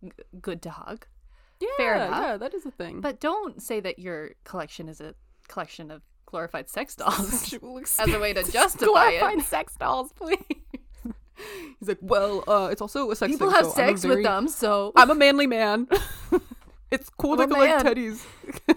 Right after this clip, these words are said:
Speaker 2: <laughs> I'm a man."
Speaker 1: It's a sex thing.
Speaker 2: Oh, God.
Speaker 1: Ew.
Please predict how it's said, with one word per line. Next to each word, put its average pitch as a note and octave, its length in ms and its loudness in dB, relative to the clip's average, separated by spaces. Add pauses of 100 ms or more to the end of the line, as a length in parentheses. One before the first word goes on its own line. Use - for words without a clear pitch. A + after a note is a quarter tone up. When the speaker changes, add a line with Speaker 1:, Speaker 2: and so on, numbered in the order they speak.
(200)
Speaker 2:
<laughs> - 100 -20
I'm B3 200 -4
a D4 140 2
man." B3+ 360 -2
Speaker 1:
It's A#3 200 -2
a - 20 -4
sex D4+ 220 4
thing. G#3 420 -4 (520)
Speaker 2:
Oh, G3+ 520 -10
God. - 460 -12
Speaker 1:
Ew. D#3+ 280 -10